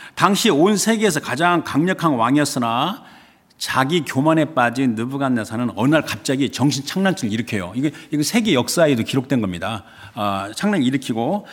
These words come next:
인사불성이 되어서 들짐승같이 일곱 대 칠 년을 보냈습니다. 여러 시대의 여러 왕들의 왕, 왕들 중에 왕이었던 느부갓네살은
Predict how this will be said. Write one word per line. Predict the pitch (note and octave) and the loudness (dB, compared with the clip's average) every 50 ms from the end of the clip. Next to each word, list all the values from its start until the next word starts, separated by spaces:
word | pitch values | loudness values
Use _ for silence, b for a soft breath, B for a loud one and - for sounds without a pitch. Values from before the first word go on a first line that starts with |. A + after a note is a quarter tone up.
| B B B B | B B B B
인사불성이 | G#2 B2 E3+ G#3 G3 - G#3 G3 F#3 D3 D3+ C#3+ - E3+ D#3+ C#3+ B2 | -2 0 2 2 2 4 2 2 2 2 0 0 2 2 4 4 4
되어서 | A#2 B2 B2 A#2 - A#2+ A2+ A#2+ D3 F3+ F#3+ B B B B B B - | 2 0 -2 -2 -2 -2 -2 0 -2 -2 -4 B B B B B B 0
들짐승같이 | - F3 F#3+ F3+ - E3+ F#3 F3+ - F#3 F#3+ F3+ D#3 C#3+ B2+ A2+ - - - - D#3 C#3 A2 G2 - - | 2 2 2 4 2 2 2 2 2 0 0 2 2 2 0 0 0 -4 -2 0 2 2 2 0 -2 0
일곱 | B2+ C#3 E3 F3 F#3+ - - | 2 4 4 4 2 2 0
대 | - C3+ | -2 -2
칠 | - - - B3+ B3+ | 0 0 2 2 4
년을 | B3 A3+ E3+ B2 G2 | 4 4 2 0 0
보냈습니다. | - A2+ A2+ A2 - - G#2+ G2 F2+ E2+ E2 - - - _ _ _ _ B B B B B B B B B B B B B B B B B B - | 0 -2 -2 -2 -2 -4 -8 -8 -8 -10 -12 -12 -14 -18 _ _ _ _ B B B B B B B B B B B B B B B B B B 2
여러 | A#2 B2+ D#3 F#3+ G#3 | 4 6 6 6 6
시대의 | - - - - F#3+ F#3 F3+ F#3 F3+ D3+ A#2+ G2 F#2 F#2 G2+ G#2+ | 4 4 2 2 4 4 4 4 4 2 0 0 -4 -6 -2 2
여러 | A#2+ C3+ D3 D#3+ E3+ | 2 4 4 4 4
왕들의 | D#3+ C#3 A#2+ A#2+ B2+ D3 D3 D3 D3+ D#3 D#3 D3+ D3 B2 | 4 4 4 4 4 2 2 2 0 0 0 0 0 0
왕, | A2+ G#2 G2+ A2 B2+ C#3 C3+ B2+ | 0 0 2 2 2 2 2 0
왕들 | G#2+ G#2+ G2+ A#2 D3+ E3+ F#3 F3+ | 0 0 2 2 4 4 4 4
중에 | C3+ C#3+ C3 A#2+ A2 A#2 C#3+ | 4 2 4 4 4 2 2
왕이었던 | D3 A#2 G#2+ G#2+ A2+ C#3 D#3 D3+ C#3+ D3+ C#3 A#2+ | 0 2 2 2 4 4 4 4 4 2 2 2
느부갓네살은 | A2 A#2+ B2+ C#3+ C#3+ C#3+ C3+ A#2 G#2 - G#2 G2+ A2+ A#2+ B2+ B2+ A2+ G2 F#2 F2+ | 2 0 -2 0 0 2 2 2 0 -2 -4 -4 -4 -4 -2 -2 -4 -4 -6 -10